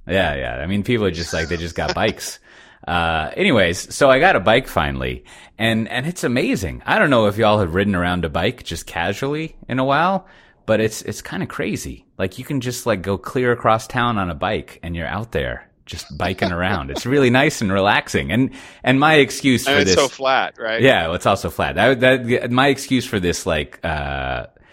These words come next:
Speaker 1: you know, stupidly stupendous, like, uh, epiphany is,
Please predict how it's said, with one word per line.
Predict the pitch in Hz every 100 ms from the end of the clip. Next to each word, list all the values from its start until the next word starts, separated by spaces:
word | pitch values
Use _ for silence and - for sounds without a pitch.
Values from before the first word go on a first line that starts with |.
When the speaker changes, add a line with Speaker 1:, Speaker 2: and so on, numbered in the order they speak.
| _ _
Speaker 1:
you | 80
know, | 71 64 52
stupidly | - - 110 101 85 82 78 71
stupendous, | - - 80 - 92 78 76 - - -
like, | 78 71 - _ _ -
uh, | 78 71 69
epiphany | - - 160 95 82 76
is, | 73 73